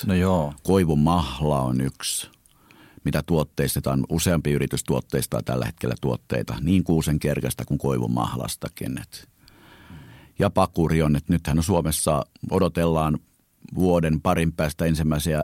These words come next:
Speaker 2: viljeltyjä pakureita. Eli
Speaker 1: Ai jaa.
Speaker 2: et Suomessa on kaksi yritystä, kun tekee niin sanottuja pakuritappeja, mitkä porataan, porataan reikä terveeseen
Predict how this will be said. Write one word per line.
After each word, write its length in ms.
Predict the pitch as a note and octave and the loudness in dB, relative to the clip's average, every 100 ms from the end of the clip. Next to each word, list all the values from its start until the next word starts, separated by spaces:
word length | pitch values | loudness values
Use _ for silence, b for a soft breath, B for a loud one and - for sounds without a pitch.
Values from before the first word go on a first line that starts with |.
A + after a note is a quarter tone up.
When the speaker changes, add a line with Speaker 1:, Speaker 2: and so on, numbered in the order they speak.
| - | -2
Speaker 2:
viljeltyjä 540 | G2 F2+ D2 - C#2+ | 0 2 0 -2 -4
pakureita. 720 | - C#2 - - G1+ G1+ - A1+ | -4 -6 -6 -8 -8 -10 -10 -10
Eli 160 | A#1 - _ _ - | -10 -14 _ _ -6
Speaker 1:
Ai 140 | E3 | -2
jaa. 180 | E3 D#2+ B B B B B B - | 0 -2 B B B B B B -8
Speaker 2:
et 120 | - | 0
Suomessa 360 | D#2+ C#2+ - | 2 2 2
on 40 | A2+ | 2
kaksi 300 | G2 - F#2 | 2 0 0
yritystä, 420 | E2+ D2 - D2 | 0 -2 -2 -2
kun 120 | D2+ | -2
tekee 240 | D2+ - D2+ | -2 -2 0
niin 140 | D2 | 0
sanottuja 360 | D#2 D2 - D2 | 0 -2 -2 -2
pakuritappeja, 920 | E2+ D#2+ C#2+ - D#2 - - C2+ A#1+ | -2 -2 -4 -2 -4 -4 -4 -2 -2
mitkä 340 | B1 - - - _ | -6 -6 -8 -8 _
porataan, 580 | F2+ E2 D2+ - C#2+ C2+ B B B - | 0 0 0 -2 -2 -2 B B B -2
porataan 360 | G#2+ E2+ D#2+ | 0 0 0
reikä 300 | G2 B2+ G#2 - | 2 2 0 0
terveeseen 720 | G#2 F#2 F2 E2 - E2 D2+ | 2 2 2 0 0 0 -2